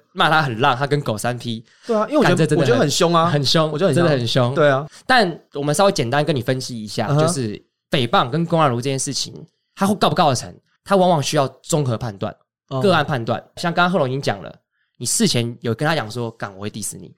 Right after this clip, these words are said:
Speaker 2: 哦。
Speaker 1: diss 很严重，对不对？
Speaker 2: 对。
Speaker 1: 而且火烤大会大家就是互相 diss。
Speaker 2: 对，对，对。
Speaker 1: 所以在这个情境之下，大家都知道，基本上诽谤，如果你今天是要把一个人名誉降低的话，这个应该是不会。
Speaker 2: 哦，了解。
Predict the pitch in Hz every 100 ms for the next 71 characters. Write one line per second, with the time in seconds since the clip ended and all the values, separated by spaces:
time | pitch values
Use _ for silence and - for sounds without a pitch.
0 | _ 139 143 139 117 113 117 127 147 180
1 | - 143 123 113 160 175 143 175 180 131
2 | 143 139 127 131 117 127 110 104 101 -
3 | - - - 135 120 117 240 233 240 -
4 | 151 190 170 143 143 156 107 - _ _
5 | 151 156 147 143 135 117 - - 160 190
6 | 127 151 117 - 131 113 185 131 113 135
7 | 196 131 139 143 147 120 104 - 120 110
8 | 117 131 139 117 104 104 98 110 87 -
9 | _ _ - 247 120 123 104 110 - -
10 | 110 - _ _ - 123 127 139 151 156
11 | 151 147 127 113 113 123 139 120 101